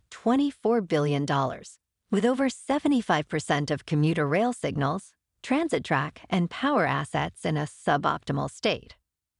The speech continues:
The capital needs assessment and inventory identifies the substantial investment required to bring the aging transit system to a state of good repair. Well, the first step to fixing a problem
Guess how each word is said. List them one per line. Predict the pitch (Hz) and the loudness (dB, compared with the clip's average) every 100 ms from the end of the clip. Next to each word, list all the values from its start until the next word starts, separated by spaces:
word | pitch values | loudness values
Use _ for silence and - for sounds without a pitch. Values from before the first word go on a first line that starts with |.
| _ | _
The | 233 | -4
capital | 254 302 330 262 165 | -2 -4 -2 0 2
needs | 151 147 147 | 2 0 -2
assessment | 151 - 151 - 139 147 | -2 0 0 0 -2 0
and | 147 147 | 2 2
inventory | 147 151 143 151 139 165 208 _ _ - | 0 -2 -2 0 0 -2 -6 _ _ -4
identifies | 233 247 302 339 - 165 160 | -2 0 0 0 0 -2 -2
the | 160 | -6
substantial | - 147 - - - 240 277 185 | -4 -6 -8 -8 -2 0 0 0
investment | 147 143 143 - 131 185 - - | 0 2 0 0 -4 -4 -10 -8
required | 175 - 214 285 285 | -8 -4 -2 -2 -4
to | 185 | -2
bring | 160 147 | 0 0
the | 147 - | -2 -2
aging | 180 240 247 226 | 0 0 0 -4
transit | - 143 139 131 - | -2 -2 -2 -6 -4
system | 135 - 139 156 185 | -6 -2 -2 -2 -4
to | - 151 | -2 -2
a | 147 | -2
state | - - 165 196 | -8 -2 -2 0
of | 160 | -2
good | - 143 | -4 -2
repair. | 139 - 196 127 - _ _ _ _ _ _ _ _ _ _ | -2 -2 -2 -4 -10 _ _ _ _ _ _ _ _ _ _
Well, | 185 160 175 185 | 0 0 -4 -6
the | - 226 | -4 -4
first | - 330 349 | -2 -2 0
step | - 170 - | 0 0 0
to | 160 | -4
fixing | - 165 170 147 | -2 -4 -2 -4
a | |
problem | 139 156 139 147 156 | 0 0 0 -2 -4